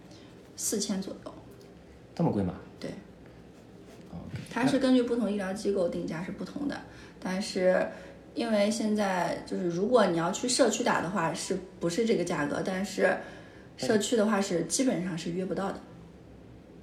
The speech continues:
Speaker 1: 就是你如果要去预约，可能就说你现在，现在我去预约，两年后排队。
Speaker 2: 嗯哼。
Speaker 1: 嗯。
Speaker 2: 然后酒驾的价格的范围呢？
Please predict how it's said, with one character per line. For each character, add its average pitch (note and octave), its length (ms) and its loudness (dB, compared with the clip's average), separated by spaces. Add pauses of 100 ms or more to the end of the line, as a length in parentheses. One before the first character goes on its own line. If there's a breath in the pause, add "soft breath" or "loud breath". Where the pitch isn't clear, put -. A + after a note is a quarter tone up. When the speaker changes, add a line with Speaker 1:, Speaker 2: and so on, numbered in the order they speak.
Speaker 1:
就 - 140 -2
是 G3 60 2
你 F3+ 100 0
如 E3 160 0
果 G#3+ 140 6 (400)
要 F#3 140 -4
去 F3 120 -6
预 F3 200 -2
约， F3 200 -2 (960)
可 F3 80 -6
能 D#3+ 160 -2
就 F3 140 -2
说 F3+ 160 0
你 E3+ 80 -2
现 F#3+ 160 -4
在， - 320 -6
现 - 180 -6
在 F#3 120 -2
我 D#3+ 100 -2
去 - 180 -6
预 D#3 120 -4
约， D#3 120 -2 (380)
两 D#3 160 -6
年 D3 160 -4
后 - 260 -6 (140)
排 - 120 -10
队。 - 220 -2 (720)
Speaker 2:
嗯 G2+ 180 -4
哼。 A#2 120 -2
Speaker 1:
嗯。 A2+ 140 -2 (500)
Speaker 2:
然 C#3+ 100 2
后 E3 40 4
酒 A2+ 120 2
驾 D3 220 4
的 A#2 100 0
价 B2 140 4
格 A2+ 100 -2
的 A2 100 -2
范 A2+ 180 -2
围 G2+ 120 -2
呢？ F#2+ 180 -2